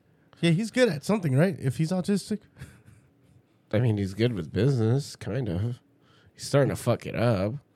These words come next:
Speaker 1: Oh, that's 'cause he's getting old.
Speaker 2: Yeah, he's
Speaker 1: 'Cause
Speaker 2: starting to mi-
Speaker 1: everyone deteriorates, man. <laughs>
Speaker 2: No, it's not even that. This motherfucker's micromanaging everything.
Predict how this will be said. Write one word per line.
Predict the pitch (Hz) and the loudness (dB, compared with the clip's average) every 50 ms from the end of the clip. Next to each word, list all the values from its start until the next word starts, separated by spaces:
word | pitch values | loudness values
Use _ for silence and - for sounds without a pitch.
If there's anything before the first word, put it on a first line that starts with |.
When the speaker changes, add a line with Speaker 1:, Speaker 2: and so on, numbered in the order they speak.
| _ _ _ _ _ _ _ - | _ _ _ _ _ _ _ 4
Speaker 1:
Oh, | 147 147 | 4 6
that's | 139 165 165 | 6 4 4
'cause | - - 160 143 | 2 2 2 2
he's | 131 117 | 2 0
getting | - 131 127 120 113 107 113 | -2 -2 -2 0 -2 -2 0
old. | 120 120 113 110 113 113 113 - - _ _ _ _ _ _ _ _ _ _ _ _ _ _ _ _ _ _ _ _ _ _ _ _ _ _ _ _ _ _ _ _ - 120 - - | 0 0 0 0 0 -2 -4 -10 -20 _ _ _ _ _ _ _ _ _ _ _ _ _ _ _ _ _ _ _ _ _ _ _ _ _ _ _ _ _ _ _ _ -20 -20 -12 -10
Speaker 2:
Yeah, | - 80 - - | -8 -8 -8 -8
he's | 53 57 | -8 -8
Speaker 1:
'Cause | - 113 - | -8 0 2
Speaker 2:
starting | - 117 113 | 4 4 6
to | 127 | 4
mi- | 147 | 4
Speaker 1:
everyone | 156 151 143 143 131 127 113 | 4 6 6 6 6 4 2
deteriorates, | 110 117 - - 131 117 117 117 117 117 117 117 113 - 123 | 0 -4 -2 0 0 0 2 2 0 0 0 0 -2 0 0
man. | 135 139 143 139 - _ - - - | 2 2 2 0 -2 _ -12 -6 -4
<laughs> | 185 - - 233 214 - - 202 | -4 0 0 0 2 4 2 4
Speaker 2:
No, | 220 233 180 | 6 8 8
it's | 165 165 | 10 10
not | 214 214 214 | 12 12 12
even | 214 208 190 | 10 10 8
that. | 202 214 214 185 | 8 6 6 6
This | 151 156 156 156 | 4 2 4 4
motherfucker's | 180 190 175 151 - - 180 170 165 139 | 4 4 4 4 2 0 0 2 2 2
micromanaging | 123 123 135 147 156 156 160 147 143 147 151 156 160 135 143 143 123 | 2 4 2 2 2 2 2 2 4 6 6 4 4 2 2 2 4
everything. | 120 143 160 147 117 107 101 92 90 82 | 4 4 4 4 4 2 0 0 -2 -6